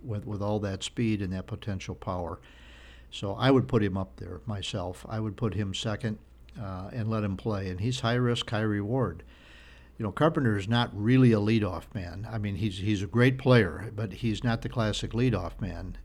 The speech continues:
Uh, he's more of a, a two, three, or a four hitter. And the Cardinals have a lot of two, three hitters, but we don't have a lot of four or five hitters. Ideally, Wong bats leadoff because he's fast,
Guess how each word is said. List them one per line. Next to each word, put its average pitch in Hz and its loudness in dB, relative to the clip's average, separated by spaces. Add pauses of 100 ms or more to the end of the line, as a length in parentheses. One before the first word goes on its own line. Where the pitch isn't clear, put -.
(100)
Uh, 95 -6
he's 127 -2
more 117 2
of 95 0
a, 101 -4
a 98 -6 (120)
two, 117 0
three, 110 -2
or 98 0
a 90 -4
four 147 2
hitter. 95 -2 (640)
And 101 -4
the 107 -2
Cardinals 147 4
have 127 4
a 104 2
lot 110 6
of 107 4
two, 104 2
three 95 -4
hitters, 95 -6
but 101 -6
we 104 -6
don't 113 0
have 107 2
a 98 -2
lot 101 2
of 95 -4
four 104 -4
or 92 -2
five 95 -4
hitters. 85 -8 (680)
Ideally, 120 8
Wong 113 6
bats 104 0
leadoff 107 -2
because 104 -4
he's 92 -6
fast, 113 0